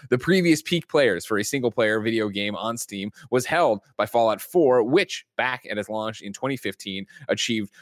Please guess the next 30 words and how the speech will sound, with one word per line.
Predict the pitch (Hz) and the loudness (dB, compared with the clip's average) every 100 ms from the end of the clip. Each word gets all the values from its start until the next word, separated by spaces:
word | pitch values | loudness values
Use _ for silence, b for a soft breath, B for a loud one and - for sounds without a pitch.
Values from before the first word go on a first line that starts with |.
| b | b
four | - 175 | 0 2
hundred | 165 147 131 | 2 2 0
and | 113 | 0
seventy-two | - 131 131 120 - 117 | -2 0 0 -6 -2 -2
thousand | 113 104 107 107 | 0 0 -2 -4
nine | 101 113 123 | -4 -4 -2
hundred | 117 113 | -2 -2
and | 113 | -6
sixty-two | - - 104 - 113 | -12 -14 -14 -8 -8
players. | 101 82 60 52 - b b b | -6 -6 -8 -12 -20 b b b
As | 95 110 | -4 -2
you | 135 | -2
can | 160 | -2
see, | 110 | -4
Cyberpunk | 151 98 101 104 107 | -4 -2 -2 -2 -4
twenty | - 110 | -2 -4
seventy-seven | 113 107 117 - 98 113 | 0 -2 -2 -2 -2 -2
has | 104 | -2
more | 107 104 | 0 0
than | 104 | -2
doubled | 107 104 95 | -2 -2 -4
that | 90 | -6
record. | 82 82 - 55 _ _ - 143 | -8 -8 -10 -16 _ _ -18 -4
It's | 127 131 | -4 0
worth | 143 214 208 | 4 4 4
noting | 165 170 127 110 175 147 | 2 4 2 -2 -12 -4
that | 123 120 127 | 0 0 0
this | 160 170 | -2 0
was | 127 123 | -2 0
not, | 127 113 | 0 -2